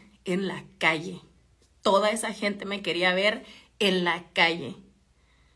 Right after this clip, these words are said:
Tengo mensajes de personas en donde me desean que duerma en un puente y me quede sin comida. A ese punto llegaron esas personas de quererme alejar de él.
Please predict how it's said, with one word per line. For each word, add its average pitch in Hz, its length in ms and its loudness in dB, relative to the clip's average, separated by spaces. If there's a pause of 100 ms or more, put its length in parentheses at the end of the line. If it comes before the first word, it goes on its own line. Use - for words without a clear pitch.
(220)
Tengo 208 280 4
mensajes 196 760 2
de 196 100 -2
personas 185 600 -4
en 214 100 -6
donde 180 320 0
me 190 260 0
desean 208 840 2 (580)
que 202 120 4
duerma 202 340 4
en 214 100 2
un 220 300 -2
puente 226 640 4
y 233 100 0
me 180 260 -4
quede 202 340 4
sin 214 340 -2
comida. 185 680 2 (500)
A 196 120 6
ese 202 260 2
punto 240 600 0
llegaron 196 480 0
esas 220 280 -6
personas 185 760 -2 (600)
de 208 160 2
quererme 196 360 4
alejar 196 720 -2 (960)
de 180 240 4
él. - 260 -6